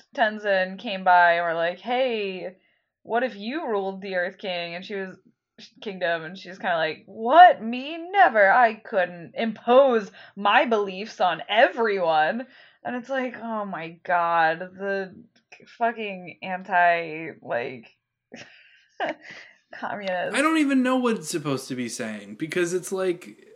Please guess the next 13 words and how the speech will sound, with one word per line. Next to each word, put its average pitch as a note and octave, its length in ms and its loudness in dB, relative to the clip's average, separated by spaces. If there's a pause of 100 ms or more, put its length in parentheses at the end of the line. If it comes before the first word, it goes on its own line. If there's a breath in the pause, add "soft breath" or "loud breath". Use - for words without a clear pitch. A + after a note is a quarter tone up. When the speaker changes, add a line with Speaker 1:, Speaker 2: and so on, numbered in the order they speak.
Speaker 2:
I G3 100 -2
don't A3 120 0
know, D3+ 220 2
it's D3 240 -6
the F3+ 120 -4
United F#3+ 340 -2
Republic F3+ 580 -2
imposing C3+ 580 0
their E3 260 2
will A2 260 -2 (100)
by A2+ 140 -2
picking A4+ 460 8
Speaker 1:
Exactly. A3 360 0